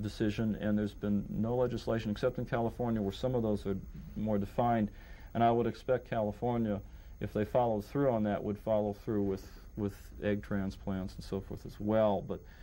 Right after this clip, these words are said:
in that case, then I suppose it would be the person carrying it, uh, if they follow through with their, their decision on the sperm and said that an egg is just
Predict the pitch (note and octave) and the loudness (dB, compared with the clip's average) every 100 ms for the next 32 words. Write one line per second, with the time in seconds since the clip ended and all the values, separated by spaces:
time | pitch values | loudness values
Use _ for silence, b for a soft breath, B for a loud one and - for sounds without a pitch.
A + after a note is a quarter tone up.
0 | b b b - - G#2+ A2+ C3+ - A#2+ | b b b -8 0 4 4 2 0 -2
1 | G#2+ - G#2 G2 F#2+ - - G#2+ G#2 G2+ | -2 -2 -4 -2 -4 -8 -4 -2 0 -2
2 | F2 G#2 G2+ G2+ G2 - G#2+ G#2 G2+ G2+ | -4 -6 -2 -2 -2 -4 -6 -4 -8 -4
3 | A2+ A#2+ A2+ F#2+ F2 - - - - G2 | -2 0 0 -2 -4 -10 -18 -18 -10 -6
4 | F#2+ F#2+ - - - - - - - - | -6 -6 -10 -12 -14 -14 -16 -16 -16 -16
5 | - - - - - G#2 G2+ A2 A2 C3 | -14 -14 -14 -14 -6 -4 2 2 6 4
6 | A#2+ A2 B2+ A2+ G#2 G2+ - - G#2 G2 | 4 -2 -2 0 0 -4 -14 -8 0 2
7 | F#2+ - - - - - - G2+ G2 - | 2 -2 -10 -16 -12 -10 -4 -2 -2 -4
8 | G#2+ G#2 G2+ G#2 G#2 G2+ G2+ F#2+ - b | -6 -4 -6 -6 -4 -4 -4 -4 -8 b
9 | b b - - A#2 A2+ G2+ G2 G2+ F#2+ | b b -16 -4 0 2 0 0 -2 0
10 | F#2+ G2 D#2+ G#2 G#2 G2 - G2+ | 0 0 2 2 2 -2 -6 -12